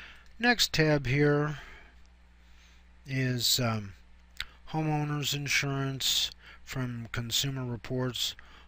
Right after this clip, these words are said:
homeowner insurance buyer's guide.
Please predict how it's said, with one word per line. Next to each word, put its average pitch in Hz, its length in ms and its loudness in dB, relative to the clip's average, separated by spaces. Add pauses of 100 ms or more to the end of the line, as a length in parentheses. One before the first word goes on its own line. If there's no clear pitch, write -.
(140)
homeowner 143 520 -2
insurance 127 480 -2
buyer's 123 480 2
guide. 123 640 0